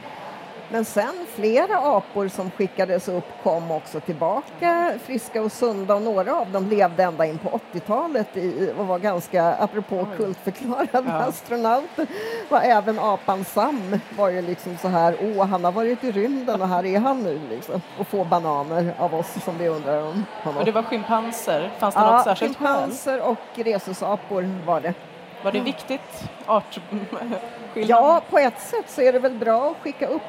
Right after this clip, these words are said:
Speaker 1: primater i, eftersom de liknar människan, både i reaktioner och fysiologiskt. Så vill man forska på vad som händer med en levande varelse i rymden så är väl en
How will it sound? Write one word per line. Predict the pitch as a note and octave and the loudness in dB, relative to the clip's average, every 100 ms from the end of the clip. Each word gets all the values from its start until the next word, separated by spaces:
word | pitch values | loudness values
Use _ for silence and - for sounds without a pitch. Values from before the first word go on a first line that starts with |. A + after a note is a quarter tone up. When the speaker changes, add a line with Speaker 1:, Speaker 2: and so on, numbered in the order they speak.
| - - | -12 -6
Speaker 1:
primater | D#4+ C4 G3+ G3 - G#3 G3+ F#3+ E3 - - - | 0 2 2 -2 0 4 6 6 2 0 -10 -4
i, | A3 G#3 - - | 2 2 2 2
eftersom | G#3 - - G3+ G3+ F#3 | 2 2 -8 -2 -2 0
de | F#3+ F#3+ | -2 0
liknar | G#3 F3+ F3+ F3+ | -4 -4 -2 -2
människan, | G3 - G3 A3+ A3+ B3 E3 - - | 0 -2 -4 -4 -4 -4 -6 -10 -2
både | G3+ F3+ | -2 2
i | F3+ | 2
reaktioner | F3 F3 E3+ - F3 D#3+ D#3+ | 4 0 0 -6 -6 -4 -2
och | D#3+ | -4
fysiologiskt. | D#3+ D#3+ - E3 D#3+ D3 D3+ E3 - | -4 -8 -4 -2 -2 -4 -4 -8 -6
Så | F#3 | -4
vill | F3+ F3+ | -2 -2
man | F3+ | -4
forska | F3+ G3 - - A#3+ | -2 -4 -4 -6 -6
på | D#4 | -4
vad | C#4 B3+ | -4 -4
som | A3+ | -2
händer | A3 G#3 D#4 C#4+ | -2 -2 -2 -2
med | A#3+ G3+ | 0 -2
en | F3+ | 0
levande | F#3 D#3+ D#3+ D#3+ | 0 0 0 -2
varelse | D#3+ D3+ D3+ D#3 | -2 -2 -4 -6
i | E3 | -8
rymden | E3 G3 A3 G3 | -6 -6 -6 -6
så | F#3+ E3+ | -6 -4
är | D#3+ | -4
väl | D#3+ | -2
en | D#3+ | -6